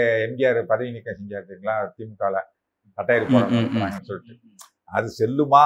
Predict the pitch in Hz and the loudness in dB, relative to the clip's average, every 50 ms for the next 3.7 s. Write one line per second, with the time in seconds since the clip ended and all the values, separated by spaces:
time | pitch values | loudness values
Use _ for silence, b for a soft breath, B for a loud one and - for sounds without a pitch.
0 | 147 147 143 - 120 113 120 123 120 120 110 107 113 120 123 120 104 98 113 113 | 6 4 2 0 -2 0 4 6 6 6 8 8 8 8 6 6 4 0 -4 -6
1 | 123 135 127 117 113 107 101 - 123 117 - 113 107 110 - - 92 - 110 110 | -2 2 2 2 2 2 0 -2 -4 -4 0 0 0 0 0 -4 -8 -6 -6 -6
2 | - - 107 - - 98 90 90 87 101 117 139 143 165 151 139 123 120 120 113 | -8 -10 -16 -20 -20 -18 -16 -12 -6 -2 -2 -2 -2 -4 -6 -6 -2 2 2 2
3 | 104 101 - 107 110 123 117 - - 113 107 98 95 90 | 2 2 0 -2 -2 -2 -2 -4 -6 -8 -8 -8 -8 -8